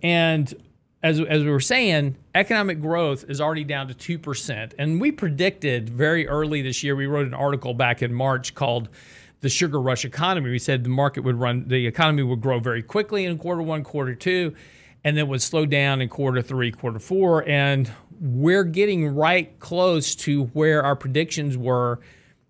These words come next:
back earlier this year. And that has an impact ultimately on earnings. Now, we run the, uh, we run a, uh, economic indicator. It's called the Employment Output Composite Index.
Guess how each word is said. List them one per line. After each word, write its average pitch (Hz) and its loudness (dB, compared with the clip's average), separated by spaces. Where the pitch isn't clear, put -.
back 151 4
earlier 143 2
this 113 -2
year. 214 -6
And 165 4
that 175 4
has 170 2
an 151 0
impact 165 0
ultimately 160 0
on 139 -2
earnings. 151 -2
Now, 151 0
we 160 -2
run 226 -2
the, 156 -4
uh, 151 0
we 175 0
run 180 0
a, 135 2
uh, 123 4
economic 160 0
indicator. 135 -2
It's 120 -8
called 139 0
the 127 -2
Employment 170 -4
Output 151 0
Composite 139 0
Index. 113 -6